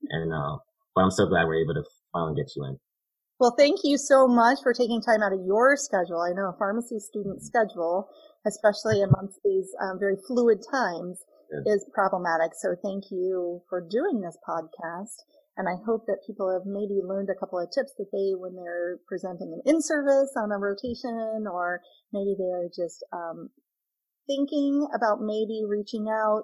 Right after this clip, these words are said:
Speaker 2: that maybe they would feel encouraged now, um,
Speaker 1: Definitely.
Speaker 2: to reach out and make those connections now.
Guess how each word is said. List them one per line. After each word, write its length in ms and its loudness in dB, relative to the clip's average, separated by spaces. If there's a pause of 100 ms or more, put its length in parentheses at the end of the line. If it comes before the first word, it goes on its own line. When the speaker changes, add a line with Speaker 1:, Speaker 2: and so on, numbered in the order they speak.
Speaker 2:
that 160 -2
maybe 280 0
they 120 -2
would 220 -2
feel 160 0
encouraged 600 -6
now, 360 -2 (520)
um, 220 -4
Speaker 1:
Definitely. 80 -
Speaker 2:
to 80 -6
reach 300 -6
out 240 0
and 140 -10
make 220 -10
those 240 -8
connections 560 -12
now. 440 -8